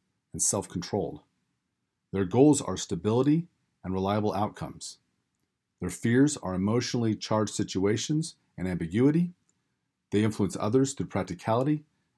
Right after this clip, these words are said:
atten-, and attention to detail. Their overuses are traditional methods and a sense of caution. In conflict, they encourage a calm demeanor and avoids emotional situations.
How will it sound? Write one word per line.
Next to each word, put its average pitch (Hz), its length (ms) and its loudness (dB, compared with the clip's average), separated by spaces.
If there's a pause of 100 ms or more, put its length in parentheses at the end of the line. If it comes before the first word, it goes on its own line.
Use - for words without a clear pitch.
atten-, 95 260 -2
and 95 120 -4
attention 90 380 -4
to 78 40 -6
detail. 147 540 -2 (840)
Their 104 100 0
overuses 107 760 0 (400)
are 92 100 -6
traditional 113 500 -2
methods 123 540 -2 (240)
and 87 100 -6
a 87 40 -4
sense - 240 0
of 85 100 -6
caution. 131 540 -4 (840)
In 98 160 -2
conflict, 120 680 -2 (480)
they 98 80 -2
encourage 98 380 0
a 87 60 0
calm 98 300 -4
demeanor 120 560 -2 (480)
and 95 120 -4
avoids 104 360 2
emotional 98 460 -2
situations. - 840 -4